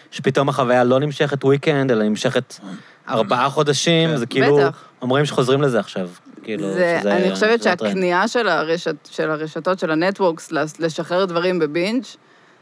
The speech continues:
Speaker 3: זה אחד ה-, ההפסדים הכי גדולים, כאילו. הקהל אומר, "אני רוצה משהו", ואתה צריך להגיד לו, "אז אתה לא תקבל אותו."
Speaker 2: אולי זה מסביר את כמות החרא שיש בנטפליקס.
Speaker 3: מלא חרא.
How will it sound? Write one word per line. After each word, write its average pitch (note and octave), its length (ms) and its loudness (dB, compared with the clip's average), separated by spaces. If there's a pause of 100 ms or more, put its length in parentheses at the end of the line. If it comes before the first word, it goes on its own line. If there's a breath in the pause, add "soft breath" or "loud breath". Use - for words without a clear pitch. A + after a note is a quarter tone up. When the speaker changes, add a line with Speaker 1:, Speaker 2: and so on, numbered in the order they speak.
(200 soft breath)
Speaker 3:
זה D#3+ 200 0
אחד E3 220 -2
ה-, D#3+ 160 2
ההפסדים D#3 1000 -2
הכי F3+ 180 -2
גדולים, F3+ 440 0
כאילו. C#3+ 340 -4 (240)
הקהל G3+ 560 2 (240)
אומר, G3+ 320 4
"אני F#3+ 160 0
רוצה E3+ 400 0
משהו", F3+ 420 -2 (400)
ואתה F3 240 2
צריך G#3 220 -2
להגיד F#3+ 280 0
לו, G#3 80 2 (140)
"אז E3 180 -2
אתה E3 180 0
לא F3 100 2
תקבל D#3 320 -6
אותו." D3+ 240 -12
Speaker 2:
אולי C3+ 260 2
זה D3 120 -2
מסביר D#3 340 0
את E3 100 -2
כמות D#3+ 320 0
החרא D#3 380 0
שיש D3+ 260 -2
בנטפליקס. D#3+ 540 -2
Speaker 3:
מלא D#3 280 0
חרא. D#3 360 -4